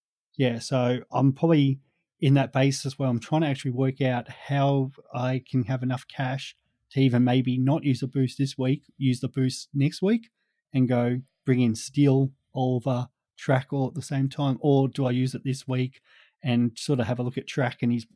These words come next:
break even if I wanna go down that way. Um, and as I said, I'm also looking at Brayshaw and Walsh. So this week, if I wanted to use a boost, it would be,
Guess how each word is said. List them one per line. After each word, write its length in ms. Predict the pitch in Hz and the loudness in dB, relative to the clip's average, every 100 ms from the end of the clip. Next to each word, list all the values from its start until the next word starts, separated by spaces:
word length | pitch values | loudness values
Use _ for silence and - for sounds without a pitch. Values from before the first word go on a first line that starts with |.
| _ | _
break 220 | 123 123 135 | -6 -4 -2
even 460 | 131 131 156 202 - _ _ _ | -2 0 0 -2 -6 _ _ _
if 140 | 127 127 | -6 -4
I 60 | |
wanna 200 | 120 117 | -2 -2
go 180 | 117 120 | -2 -4
down 200 | 120 120 | -4 -6
that 180 | 123 - | -6 -6
way. 380 | 123 131 135 - _ _ _ | -4 -4 -6 -8 _ _ _
Um, 420 | 120 120 117 120 - - | -4 -2 -2 -6 -8 -2
and 300 | 139 135 131 _ 147 | 2 4 2 _ -6
as 160 | 131 | -6
I 40 | 120 | -6
said, 200 | 135 123 | -4 -2
I'm 140 | 127 | 0
also 260 | 131 131 123 | 0 -2 -8
looking 380 | 120 127 120 131 | -4 -4 -4 -4
at 160 | 120 - | -8 -8
Brayshaw 460 | 127 131 - 131 120 | -4 -2 -2 -6 -4
and 100 | 117 | -4
Walsh. 280 | 120 120 | -6 -8
So 100 | 135 123 | -8 -4
this 220 | 156 - | -4 0
week, 280 | 135 135 _ _ _ | -2 -2 _ _ _
if 160 | - 135 | -10 -6
I 60 | 123 | -2
wanted 320 | 131 143 127 | 0 0 -2
to 60 | |
use 220 | 123 120 127 | -4 -4 -6
a 40 | |
boost, 420 | 123 160 190 - | -4 -2 -2 -6
it 60 | 120 | -12
would 160 | 120 120 | -10 -6
be, 300 | 117 127 | -4 -4